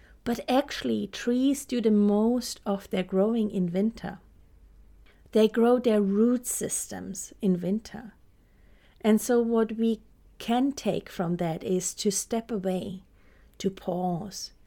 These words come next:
to create clarity on what is serving us and what is not. We start to nourish ourselves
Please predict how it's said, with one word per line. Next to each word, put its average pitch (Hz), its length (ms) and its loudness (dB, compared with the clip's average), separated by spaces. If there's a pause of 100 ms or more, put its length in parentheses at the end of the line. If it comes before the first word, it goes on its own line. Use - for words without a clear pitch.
(480)
to 190 120 -2
create 185 340 0
clarity 190 560 2
on 190 200 2
what 190 200 2
is 190 160 0
serving 190 540 0
us 175 400 -10 (140)
and 202 200 2
what 196 140 0
is 180 180 -2
not. 175 380 -10 (840)
We 208 100 2
start 233 360 -2
to 220 140 4
nourish 202 640 6
ourselves 160 800 -6